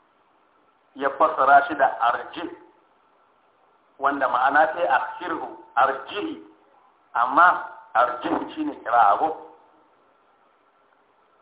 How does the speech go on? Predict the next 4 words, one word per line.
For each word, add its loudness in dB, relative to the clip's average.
حدثنا 6
زكريا -2
بن -2
يحيى 4